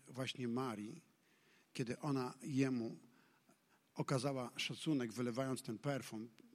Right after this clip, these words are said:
powiedział, że "zobaczcie na nią, to jest tak szczególne dla mnie, ona tak poruszyła moje serce, ona uczyniła coś szczególnego". W jej sercu była wiara,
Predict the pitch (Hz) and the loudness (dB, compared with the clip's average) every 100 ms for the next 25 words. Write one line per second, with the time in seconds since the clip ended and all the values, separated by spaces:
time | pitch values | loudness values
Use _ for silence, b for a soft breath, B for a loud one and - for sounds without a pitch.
0 | - 120 123 123 117 120 120 131 135 127 | -8 -4 0 0 -2 -4 -4 -4 -2 -2
1 | - 120 113 107 104 - B B B - | -4 -2 -2 -2 -6 -12 B B B -6
2 | 127 - - 165 - - 139 143 131 123 | -4 2 2 2 0 0 2 4 4 2
3 | 113 110 110 - 131 165 160 - 143 131 | 0 -2 -4 -4 -2 -4 -4 0 2 2
4 | - 127 113 - - - _ _ 127 139 | 0 0 0 -6 -18 -20 _ _ 0 2
5 | 135 - 120 - 120 135 135 - 151 139 | 0 0 -2 -4 -4 0 0 2 2 2
6 | - 117 - 139 127 123 110 110 B B | -2 -4 -4 0 2 2 0 -2 B B
7 | B 127 135 - 175 170 - 127 120 120 | B 2 4 6 6 6 2 -2 0 0
8 | 117 131 147 147 | 4 6 6 6